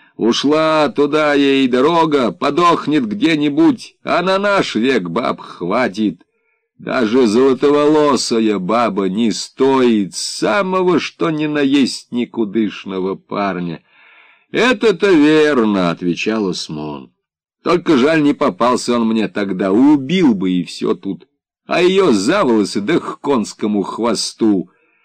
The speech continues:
Небось, на юг подались, на хлопок или по казахам пошли. Ему-то не впервой бродяжничать.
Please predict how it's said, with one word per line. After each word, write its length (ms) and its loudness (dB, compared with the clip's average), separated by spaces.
Небось, 340 -2
на 100 0
юг 380 4
подались, 840 0
на 180 -4
хлопок 840 0
или 180 0
по 100 -8
казахам 580 0
пошли. 560 -4
Ему-то 380 0
не 80 2
впервой 500 2
бродяжничать. 960 -2